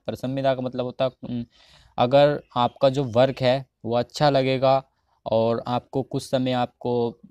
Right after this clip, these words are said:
वैसे ही जो उनके अंडर में रह के आपको जॉब करनी पड़ेगी, और यदि आपका वर्क अच्छे से उनको, अ, लगता है कि ये वर्क कर पा रहे हैं इस, इस भर्ती के regarding, तो आपको जो परमानेंट भी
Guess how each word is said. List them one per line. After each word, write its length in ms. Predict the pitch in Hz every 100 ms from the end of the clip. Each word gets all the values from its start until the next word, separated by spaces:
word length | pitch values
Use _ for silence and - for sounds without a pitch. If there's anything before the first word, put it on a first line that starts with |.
| 123
वैसे 380 | 110 113 - 131
ही 280 | 127 131
जो 240 | 123 123 127
उनके 340 | 127 127 120
अंडर 260 | 120 120 120
में 140 | 127
रह 140 | 120 113
के 100 | 120
आपको 320 | 117 - 117
जॉब 240 | 110 120 -
करनी 240 | 123 127
पड़ेगी, 500 | 123 123 123 123 127 - _ _ _
और 180 | 117 113
यदि 220 | 123 135 139
आपका 320 | 127 123 -
वर्क 300 | 123 131 135
अच्छे 320 | 139 127 - 135
से 320 | - 139 139
उनको, 640 | 127 123 123 131 127 127 123 - -
अ, 320 | 117 113 113 - _ _ _ _ _ _ _ 117
लगता 380 | 127 - 151
है 320 | 147 139 143 131 _ -
कि 60 |
ये 300 | 131 131 131 127
वर्क 400 | 120 120 131 - -
कर 140 | 131
पा 200 | 120 123
रहे 240 | 127 131 127
हैं 280 | 127 131 139 _ _ _ -
इस, 340 | 113 120 - - - -
इस 140 | 123
भर्ती 320 | 120 120 135
के 140 | 120 127
regarding, 480 | 123 120 117 127
तो 180 | 123 131
आपको 380 | 117 117 - 120
जो 140 | 113 117
परमानेंट 600 | 113 110 110 110 110 110
भी 180 | 170